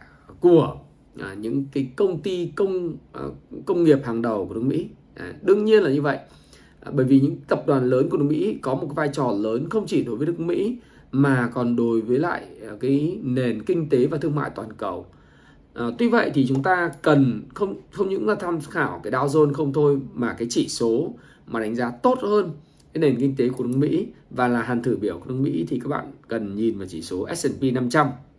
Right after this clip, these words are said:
S and P năm trăm là tập hợp năm trăm cái công ty lớn nhất nước Mỹ, đúng không? Là hàng đầu của nước Mỹ.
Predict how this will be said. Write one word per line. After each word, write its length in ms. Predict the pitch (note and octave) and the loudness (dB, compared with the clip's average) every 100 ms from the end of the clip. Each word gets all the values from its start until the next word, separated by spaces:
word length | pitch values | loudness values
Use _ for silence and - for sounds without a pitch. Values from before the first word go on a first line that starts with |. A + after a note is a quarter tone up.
| _ _ _ _ _ - | _ _ _ _ _ -8
S 120 | D#3 | 2
and 180 | E3+ C#3 | 4 6
P 120 | D#3 | 4
năm 120 | C#3+ | 4
trăm 220 | C3+ C#3+ | 2 0
là 80 | B2 | 0
tập 200 | - B2+ - | -2 -6 -2
hợp 220 | A#2+ - - | -4 -4 -2
năm 200 | D3+ D3 | 0 2
trăm 220 | D3+ C#3+ | 0 0
cái 100 | D3+ | -2
công 160 | D#3 C#3 | -2 2
ty 160 | C#3+ | 2
lớn 240 | C3 A#2+ C3+ | 4 2 0
nhất 200 | G3+ D#3+ | -2 -4
nước 80 | |
Mỹ, 280 | D3 D#3 F3 - - - | -2 0 0 -4 -14 -4
đúng 120 | A#2+ | 0
không? 180 | D#3 D3+ - - | 0 -2 -14 -8
Là 120 | A#2+ | -4
hàng 200 | C3 B2 | -2 2
đầu 220 | C3 A#2 | 2 2
của 120 | - | 0
nước 60 | G#2+ | -4
Mỹ. 280 | A#2+ D3 | -2 -2